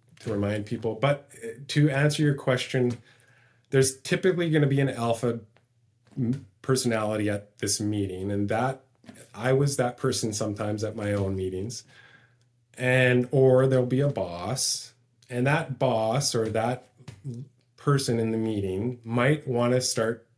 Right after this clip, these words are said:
asking questions that they feel are a priority to them. And it, it just, it takes the meeting's power away, right? And, and, and, and this is, like, we're showing up as a group, as equal leaders to a round table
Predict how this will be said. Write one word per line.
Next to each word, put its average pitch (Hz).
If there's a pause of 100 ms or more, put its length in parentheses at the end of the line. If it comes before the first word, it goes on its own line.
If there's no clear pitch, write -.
(140)
asking 110
questions 107
that 104
they 104
feel 101
are 98
a 98
priority 110
to 101
them. 80 (920)
And 110
it, 113 (300)
it 123
just, -
it 143
takes 160
the 156
meeting's 139 (500)
power 127
away, 107
right? 90
And, 104
and, 107
and, 110
and 110
this 135
is, 147
like, -
we're 123
showing 165
up 165
as 143
a 123
group, 117 (100)
as 101
equal 143
leaders 113
to 104
a 98
round 110
table 101